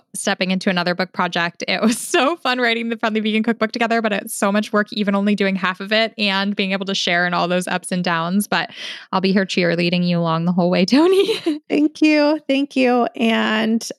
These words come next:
Speaker 2: I will keep everybody posted as I move along the process. For some reason, I felt like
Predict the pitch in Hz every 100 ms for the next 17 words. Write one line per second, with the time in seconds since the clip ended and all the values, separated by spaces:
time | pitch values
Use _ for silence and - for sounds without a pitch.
0 | - 214 208 214 220 208 - 269 269 247
1 | 262 220 220 220 202 226 - 220 214 185
2 | 180 - 180 175 175 180 - _ - -
3 | 240 240 226 220 214 208 214 208 196 -
4 | 220 247 - - _ _ - 262 - 330
5 | 392 381 349 330 320 - _ _ _ -
6 | 226 233 247 226 269 285 - -